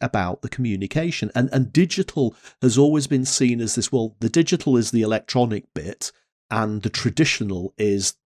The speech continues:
the paper bit, just for the sake of argument, either printed stuff in magazines or printed stuff on billboards. And digital is the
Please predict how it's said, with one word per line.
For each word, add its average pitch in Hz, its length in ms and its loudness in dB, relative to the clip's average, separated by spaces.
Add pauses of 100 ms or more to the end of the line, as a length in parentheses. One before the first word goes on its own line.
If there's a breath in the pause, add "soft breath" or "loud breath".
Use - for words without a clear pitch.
(100)
the 104 80 -6
paper 101 400 0
bit, 87 260 -8
just - 180 -8
for - 60 -20
the 92 100 -6
sake 90 280 -2
of 92 80 -4
argument, 87 480 -6 (400 soft breath)
either 104 360 2 (500)
printed 131 380 2
stuff - 260 -2
in 98 100 -2
magazines 98 580 -4
or 95 120 -6
printed - 400 -4
stuff - 280 -4
on 90 160 -4
billboards. 98 640 -2
And 95 120 -6
digital - 440 -4
is 90 160 -6
the 90 220 -4